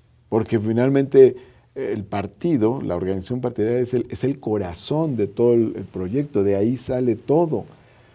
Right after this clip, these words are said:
Entonces, lo que más debemos cuidar. Si en el camino se nos echa a perder un legislador, bueno, eso se repara después,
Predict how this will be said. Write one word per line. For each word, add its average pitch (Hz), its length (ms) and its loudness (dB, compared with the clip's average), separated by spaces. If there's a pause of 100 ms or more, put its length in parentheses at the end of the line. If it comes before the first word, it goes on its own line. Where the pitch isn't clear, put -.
(160)
Entonces, 135 420 -2
lo 135 120 0
que 117 120 -2
más 120 200 -2
debemos 120 360 2
cuidar. 104 500 -4 (640)
Si - 180 -2
en 120 80 4
el 117 160 0
camino 139 400 0
se 123 140 -4
nos 113 160 -2
echa 135 160 -2
a 139 80 -4
perder 117 300 0
un 127 120 0
legislador, 113 680 -2
bueno, 160 420 -4 (320)
eso 139 300 -4
se 143 260 0
repara 113 480 0
después, 120 400 0